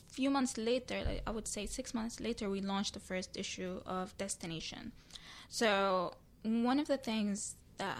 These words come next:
happened is that we spread ourselves too thin, and we tried to manage and try to do things, a lot of things, because the, it was part of the drive and the passion that we had. And, uh, a-, at the time, I was nineteen years old,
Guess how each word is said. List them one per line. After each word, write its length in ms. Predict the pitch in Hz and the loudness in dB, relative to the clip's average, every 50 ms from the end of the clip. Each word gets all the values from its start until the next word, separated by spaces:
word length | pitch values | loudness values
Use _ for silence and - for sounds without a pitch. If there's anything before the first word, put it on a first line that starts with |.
| 220 - | -4 -2
happened 480 | 240 233 233 233 - 208 185 185 185 170 | 0 -2 -2 -2 -2 -2 -2 -2 -2 -4
is 120 | 185 220 - | -6 -4 -2
that 280 | 190 185 185 185 - - - - 254 | -2 -2 -2 -2 -4 -8 -14 -14 -6
we 140 | - 208 226 | -4 -2 -2
spread 460 | - - - - - 226 208 202 - | -2 -4 -4 -4 -2 -2 -2 0 -2
ourselves 520 | - 185 175 - - 180 175 - 214 - - | -4 -4 -4 -4 -4 -4 -4 -6 -6 -10 -12
too 160 | - - - - - | -12 -10 -10 -6 -6
thin, 320 | - - - - - 254 - - - - - - - - - - - | -6 -6 -6 -6 -8 -8 -10 -12 -18 -20 -20 -20 -20 -20 -8 -2 0
and 680 | 185 185 185 185 185 175 175 175 180 175 175 185 - - - - - - 190 196 | 0 2 2 2 2 2 0 0 -2 -2 -2 -4 -6 -6 -8 -8 -6 -6 -4 -2
we 140 | 202 196 | -2 -2
tried 340 | 196 - - - 196 196 202 - | -2 -4 -2 0 0 0 0 0
to 100 | - 208 | 0 0
manage 540 | 208 196 185 185 185 180 175 175 175 - | 0 0 0 -2 -2 -2 -4 -6 -6 -6
and 140 | - - 185 | -6 -8 -8
try 240 | - - 202 180 175 | -8 -8 -6 -6 -6
to 140 | - - 220 | -6 -6 -4
do 120 | - 196 | -4 -4
things, 420 | 202 - - 208 190 180 175 180 - | -4 -4 -4 -4 -2 -2 -2 -4 -4
a 40 | - | -4
lot 220 | 190 185 185 185 185 | -2 -2 0 0 -2
of 80 | 180 | -2
things, 320 | - - - - - - - | -4 -6 -6 -6 -6 -6 -6
because 320 | - - - 247 240 - | -4 -2 0 0 0 0
the, 120 | - - - - - - - - - - - - - - | -2 -2 -2 -2 -2 -2 -4 -4 -4 -4 -6 -8 -8 -4
it 60 | - 226 | 0 2
was 180 | 233 240 233 | 2 2 0
part 420 | - - - - - 240 220 220 226 | -2 -4 -6 -2 0 2 2 4 2
of 140 | 233 226 | 0 0
the 100 | 233 233 | 0 0
drive 340 | 220 - 196 185 185 196 208 | 0 0 0 0 0 0 0
and 100 | 202 196 | -2 -4
the 40 | 185 | -4
passion 340 | - - - 202 - 202 196 | -4 -6 -6 -6 -4 -4 -2
that 100 | 185 170 | -2 -2
we 120 | 180 175 202 | -2 -4 -4
had. 400 | - - - - - - 262 247 - - - - - - - - | -4 -2 0 0 0 0 -2 -4 -6 -8 -10 -10 -12 -14 -10 -2
And, 360 | - 208 208 208 208 196 196 - - 196 | 2 4 4 6 6 4 2 0 -2 0
uh, 280 | 190 185 180 - - - - - - - - - - - - - - - - - | 0 2 0 0 -2 -6 -10 -12 -16 -20 -20 -20 -20 -18 -18 -20 -20 -10 -6 -4
a-, 180 | - - - | -4 0 0
at 80 | 247 254 | 2 2
the 80 | 294 | 2
time, 220 | 285 277 269 247 202 | 2 2 2 2 4
I 60 | 196 | 4
was 120 | 196 180 | 2 2
nineteen 380 | 196 185 185 185 185 - 190 175 | 2 2 2 0 0 -2 -2 -4
years 260 | 175 165 165 160 - | -2 -4 -4 -4 -4
old, 340 | - - 104 - - 226 - | -4 -4 -4 -6 -6 -8 -10